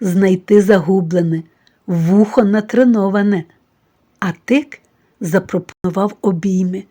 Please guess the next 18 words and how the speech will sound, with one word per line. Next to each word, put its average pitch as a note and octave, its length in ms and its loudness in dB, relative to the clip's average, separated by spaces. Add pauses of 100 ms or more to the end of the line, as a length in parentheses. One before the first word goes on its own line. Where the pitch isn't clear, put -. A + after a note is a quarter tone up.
(260)
і G3+ 100 4
охочих F#3 760 -2
виявилося G3 760 0
більше, G#3+ 520 0
ніж G3+ 240 0
він G#3+ 220 0
очікував. G#3 760 -4 (460)
Усі C4 520 2
щось - 480 -2
робили. F3+ 560 -2 (800)
Допомагали F#3 840 -2
носити F#3 520 -4
гілочки G3+ 680 -2
для F#3 220 -2
гнізд, F#3 420 -2 (1500)
ремонтувати F3+ 880 -2
лісову E3+ 460 -6
лавку, G3 680 -6